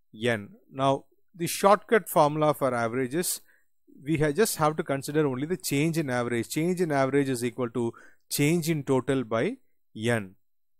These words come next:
Okay, so we have an existing average of one fifty. Now what is the change in average here? That is one thirty is becoming one forty. So the change in a-,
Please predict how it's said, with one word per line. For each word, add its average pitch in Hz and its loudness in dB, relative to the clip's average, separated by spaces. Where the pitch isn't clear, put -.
Okay, 131 -2
so 175 4
we 151 0
have 190 4
an 196 2
existing 151 -2
average 143 2
of 131 0
one 120 -2
fifty. 113 -4
Now 127 -4
what 147 0
is 202 -2
the 208 -2
change 170 0
in 180 0
average 151 -2
here? 185 0
That 147 2
is 156 4
one 135 4
thirty 185 4
is 151 0
becoming 147 -4
one 127 0
forty. 117 2
So 127 -4
the 120 -2
change 160 -4
in 151 -2
a-, 131 -4